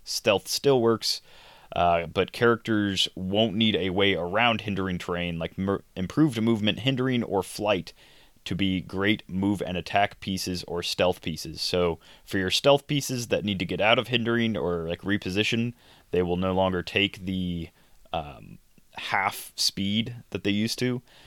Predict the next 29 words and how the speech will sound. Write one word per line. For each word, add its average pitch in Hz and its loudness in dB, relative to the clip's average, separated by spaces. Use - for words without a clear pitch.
if - -8
they 98 2
didn't 98 2
have 104 2
improved 107 -2
movement. 110 0
And 92 -2
for - -2
characters 101 2
that 90 4
need 101 0
to 101 2
attack 123 0
somebody 95 2
in 85 -4
stealth, 85 -2
they 87 0
no 87 -2
longer 90 0
have 90 0
to 90 -6
stop 87 0
in 85 -8
hindering 90 -4
when 85 -6
they 82 -4
enter 90 -6
it. 80 -6
Um, 87 2